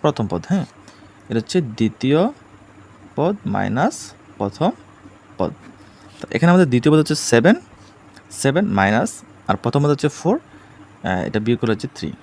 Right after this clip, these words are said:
তাহলে আমরা এখানে ডি মান পাচ্ছি থ্রি। আর এখানে এনতম পদ কত দেওয়া আছে? তিনশত এক। যেহেতু আমি এন এর মান নির্ণয় করবো, কোনতম পদ আমরা জানি না,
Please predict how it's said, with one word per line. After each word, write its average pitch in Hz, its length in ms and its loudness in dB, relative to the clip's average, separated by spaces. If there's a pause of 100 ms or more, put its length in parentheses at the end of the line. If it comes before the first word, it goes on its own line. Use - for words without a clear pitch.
(520)
তাহলে - 180 -4
আমরা 107 120 2
এখানে 123 180 0
ডি 104 120 2
মান 117 120 2
পাচ্ছি 113 240 -4
থ্রি। 151 120 0 (720)
আর 101 140 4
এখানে 156 220 0 (280)
এনতম 139 260 0 (100)
পদ 156 140 -2
কত 147 160 -2
দেওয়া 151 180 4
আছে? 151 120 -4 (160)
তিনশত 113 280 -2 (100)
এক। 92 60 -6 (160)
যেহেতু 113 200 -2
আমি 147 80 0 (140)
এন 120 100 2
এর 135 100 2
মান 143 80 4 (100)
নির্ণয় 151 260 2
করবো, 92 160 0 (240)
কোনতম 180 460 2
পদ 170 140 2
আমরা 120 120 2 (120)
জানি 135 240 4
না, - 60 -8